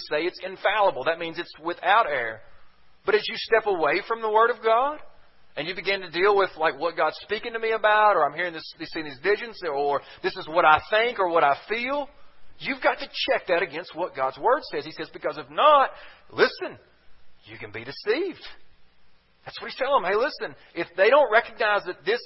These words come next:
is the true Word of God, if what they're hearing from God is contrary to this Word," he said, "they're missing it.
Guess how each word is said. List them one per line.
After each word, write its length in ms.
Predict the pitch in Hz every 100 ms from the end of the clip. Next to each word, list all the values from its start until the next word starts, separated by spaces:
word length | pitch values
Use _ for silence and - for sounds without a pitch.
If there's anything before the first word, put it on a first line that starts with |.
| -
is 160 | 190
the 120 | - 180
true 560 | - 220 214 226 220
Word 180 | 208 208
of 120 | 175
God, 260 | 185 202 196
if 140 | 170 -
what 220 | 202 247
they're 180 | 226 220
hearing 480 | - 208 214 233 233
from 180 | 208 190
God 260 | 196 226
is 120 | 196 -
contrary 380 | 196 214 226 214
to 60 | 196
this 180 | 208 -
Word," 340 | 196 214 240 - - -
he 80 | 196
said, 120 | 185
"they're 100 | 156
missing 440 | 156 196 208 202 156
it. 140 | 113